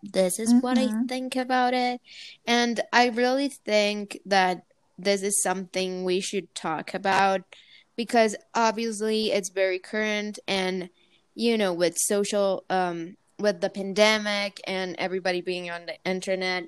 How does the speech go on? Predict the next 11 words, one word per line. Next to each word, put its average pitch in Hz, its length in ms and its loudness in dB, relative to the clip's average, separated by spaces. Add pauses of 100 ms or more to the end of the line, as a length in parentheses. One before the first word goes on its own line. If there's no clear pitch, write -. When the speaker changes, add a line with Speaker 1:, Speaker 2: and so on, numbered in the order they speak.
Speaker 1:
almost 180 460 -4
every 175 400 -2
day, 175 380 2 (200)
all 190 240 6
day, 180 540 4 (520)
this 220 280 8
has 214 320 -4
been 208 320 -6
getting 196 560 -4
a 202 100 -4
little 202 800 -4